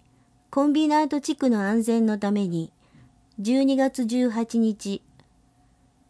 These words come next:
新居浜地区共同防災協議会が、総務省、消防庁が実施する石油コンビナートなどにおける自衛防災組織の技能コンテストで、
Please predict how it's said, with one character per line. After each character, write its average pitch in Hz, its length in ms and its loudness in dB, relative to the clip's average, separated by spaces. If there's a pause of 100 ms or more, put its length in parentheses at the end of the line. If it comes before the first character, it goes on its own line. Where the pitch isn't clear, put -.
(380)
新 285 220 2
居 - 20 0
浜 311 280 2
地 - 140 -4
区 233 140 -2
共 247 320 2
同 254 260 2
防 247 240 2
災 247 320 0
協 240 240 2
議 226 140 -4
会 180 260 -6
が、 160 220 -4 (400)
総 285 320 0
務 302 160 2
省、 196 400 -4 (180)
消 269 320 0
防 277 240 0
庁 202 300 -2
が 180 120 -4
実 175 340 -6
施 - 20 -10
す 190 180 -6
る 185 220 -6 (420)
石 269 240 -4
油 330 220 2
コ 330 200 0
ン 320 60 2
ビ 311 140 0
ナ 320 160 4
ー 294 60 -2
ト 240 120 -2
な 226 160 0
ど 202 80 -2
に 190 100 0
お 185 120 -4
け 190 180 -4
る 180 180 -4 (360)
自 208 180 -4
衛 294 220 0
防 294 240 0
災 285 260 0
組 285 160 -4
織 220 240 -6
の 190 140 -2
技 190 120 -2
能 233 220 0
コ 226 160 -2
ン 226 80 0
テ 196 140 -4
ス - 100 -8
ト 160 140 -8
で、 156 220 -6